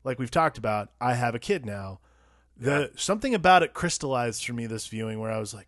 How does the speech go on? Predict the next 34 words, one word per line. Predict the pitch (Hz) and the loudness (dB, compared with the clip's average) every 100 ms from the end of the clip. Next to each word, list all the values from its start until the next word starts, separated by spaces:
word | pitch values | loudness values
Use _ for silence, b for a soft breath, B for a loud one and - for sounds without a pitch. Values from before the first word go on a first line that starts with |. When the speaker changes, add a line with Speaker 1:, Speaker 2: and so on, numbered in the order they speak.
| - | -12
Speaker 2:
Yeah. | 92 117 | -4 -4
Speaker 1:
"Fuck, | 156 - | -4 -8
dude, | - 98 98 | -10 -10 -4
there | 180 277 | 0 0
is | - | 0
some | 104 | -4
serious | 92 - 214 220 131 | -4 -4 -2 -2 0
sadness | - 147 131 107 - | 0 0 -2 -2 -6
going | 110 101 101 | -8 -10 -12
on | 98 90 | -14 -16
here." | 90 85 _ _ _ _ _ _ _ _ - | -18 -20 _ _ _ _ _ _ _ _ -8
Speaker 2:
Well, | 165 | -4
especially | 175 190 214 - 262 | -4 -2 -4 -2 -4
in | 185 | -2
part | 208 175 151 | 0 0 0
one | 151 151 | -4 -4
and | 135 107 | -4 -6
two. | 147 110 | -6 -6
Three | 98 147 190 | -8 -4 -2
is | 180 | -2
kinda | - 165 143 | 0 2 2
where | 143 135 | 0 0
it | 113 | 0
breaks | 123 120 120 | -2 -2 -2
into | 135 117 | -8 -6
the | 113 | -6
more | 113 110 | -4 -6
standard | - 135 120 113 110 90 | -6 -4 -4 -2 -4 -4
Speaker 1:
Right, | 107 123 | 0 0
Speaker 2:
Jason | 104 101 | 0 -4
we | 98 | -6
Speaker 1:
right. | 101 | -6
Speaker 2:
understand, | 95 90 - 135 113 90 | -6 -10 -6 -2 -2 -2
right? | 95 | -4